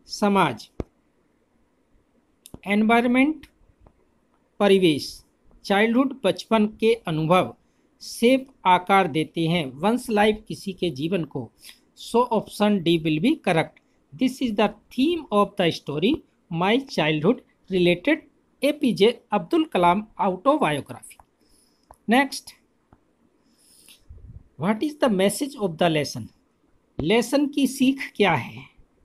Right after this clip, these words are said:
क्या संदेश देता है लेसन? Mutual trust, peace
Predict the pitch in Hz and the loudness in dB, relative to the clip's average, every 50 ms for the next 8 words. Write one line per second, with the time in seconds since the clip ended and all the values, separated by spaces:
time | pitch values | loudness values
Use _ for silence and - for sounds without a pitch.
0 | _ - 262 294 277 285 - 233 214 190 196 180 - - - 165 156 - 151 139 | _ 0 0 0 0 0 -2 -2 0 2 2 0 0 0 -2 -2 -2 -2 -4 -4
1 | 135 135 131 120 - - 120 - - _ _ _ _ _ _ _ _ _ _ _ | -2 -4 -4 -6 -10 -14 -20 -20 -20 _ _ _ _ _ _ _ _ _ _ _
2 | _ _ _ _ _ _ _ - - - _ _ _ _ - - - - - - | _ _ _ _ _ _ _ -20 -20 -20 _ _ _ _ -20 -20 -20 -20 -20 -20
3 | _ _ _ _ _ _ _ - 175 220 254 - - - 339 320 330 - - - | _ _ _ _ _ _ _ -2 -2 -2 -2 -2 0 2 2 2 2 -2 -6 0
4 | - 240 233 220 - - - - - _ _ _ _ 240 269 320 311 269 - | 2 4 4 4 0 -6 -14 -18 -18 _ _ _ _ 0 2 2 2 2 -2